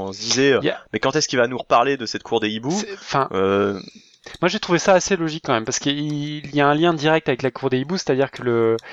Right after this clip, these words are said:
Speaker 2: il a, il s-, il suppose que le, le produit qui, qui est utilisé par le Joker, c'est un produit qui est utilisé par la cour des hiboux, justement, pour pouvoir, euh,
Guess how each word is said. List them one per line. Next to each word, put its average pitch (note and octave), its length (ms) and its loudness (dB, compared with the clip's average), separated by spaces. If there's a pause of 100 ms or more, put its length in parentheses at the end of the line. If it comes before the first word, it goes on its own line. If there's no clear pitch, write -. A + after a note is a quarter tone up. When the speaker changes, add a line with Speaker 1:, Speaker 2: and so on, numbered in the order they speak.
(400)
Speaker 2:
il A#2 180 -2
a, A2 360 2
il - 100 -8
s-, - 180 -8
il D#3+ 140 -8
suppose F3+ 460 -2
que - 100 0
le, C#3 320 4
le A#2+ 100 0
produit C#3+ 460 -6
qui, A2 380 -4
qui - 140 -6
est - 40 0
utilisé B2 400 -4
par A#2+ 160 2
le A#2 100 -2
Joker, D#3+ 360 0
c'est - 120 -10
un A#2 80 -4
produit B2+ 280 -8
qui - 80 -6
est B2 40 -2
utilisé A#2+ 320 -4
par B2 140 2
la A2 80 2
cour A#2 180 -8
des A#2 80 -2
hiboux, B2 240 -10
justement, C3 360 -4
pour - 120 -20
pouvoir, A2+ 380 0
euh, G#2 100 0